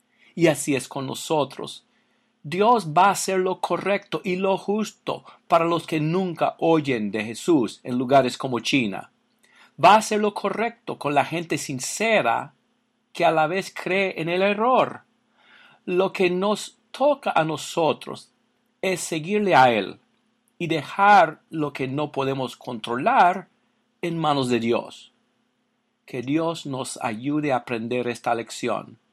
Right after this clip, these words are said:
a confiar en Él y seguirle. Muchas gracias por su llamada y por su interés en la Biblia.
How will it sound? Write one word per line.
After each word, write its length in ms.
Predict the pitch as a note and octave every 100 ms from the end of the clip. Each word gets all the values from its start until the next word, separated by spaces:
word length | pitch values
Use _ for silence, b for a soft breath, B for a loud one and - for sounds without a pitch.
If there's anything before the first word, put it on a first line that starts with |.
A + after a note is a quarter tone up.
| _ _ _ _ -
a 100 | -
confiar 720 | - G#2+ - - C3+ C#3+ E3
en 100 | F#3+
Él 400 | C4 A3 - B2 _ _ _ _ _ _ _ _ _ _
y 100 | C3
seguirle. 720 | - A#2+ G#2 G#2+ F#2 - - _ _ _ _ _ _ _ _ _ _ _ _
Muchas 340 | D4 C4 E3+ A2+
gracias 480 | B2 A#2+ - A2 -
por 220 | - G#2
su 140 | -
llamada 520 | G#2 G#2 G2 G2 A#2+ -
y 100 | B2+
por 160 | D#3+ C#3
su 140 | D3+
interés 400 | C3 C3+ C3 C3+
en 80 | B2
la 100 | A2+
Biblia. 640 | G#2 G2 F2+ A1 - -